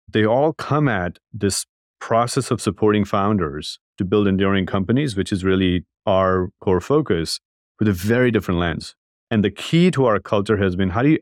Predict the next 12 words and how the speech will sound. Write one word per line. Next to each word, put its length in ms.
activate 480
that 140
diversity 400
of 80
thought? 320
'Cause 340
if 140
everybody's 340
speaking 260
a 60
different 300
language, 580